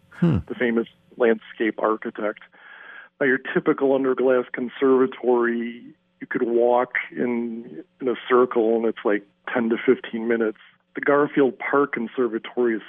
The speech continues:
Speaker 2: so large, I think it takes an hour, and that's just walking without stopping.
Speaker 1: So,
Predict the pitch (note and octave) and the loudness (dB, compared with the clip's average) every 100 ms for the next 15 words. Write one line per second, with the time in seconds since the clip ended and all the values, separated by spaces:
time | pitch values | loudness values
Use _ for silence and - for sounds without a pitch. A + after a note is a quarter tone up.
0 | - B2+ A2 G#2+ B2 A#2+ A2 G2+ A#2+ G#2 | -4 -2 0 0 0 0 -2 -6 -6 -6
1 | - A#2+ - - - - A2+ G2 A#2+ A2 | -2 -2 -4 -20 -16 -8 -2 0 0 0
2 | G2+ G2+ G#2+ A#2+ - C3 A2+ G#2 G2+ A#2+ | 0 -2 -6 -8 -6 -6 -6 -4 0 2
3 | B2 - A2 G#2+ A2+ B2+ C3 A2+ A2 - | 2 -2 -10 -12 -14 -16 -8 -4 -4 -6
4 | - B2 A#2 - - A2 B2 - - - | -4 0 0 -2 -12 -18 -18 -20 -8 0
5 | D#3 C#3 | 2 2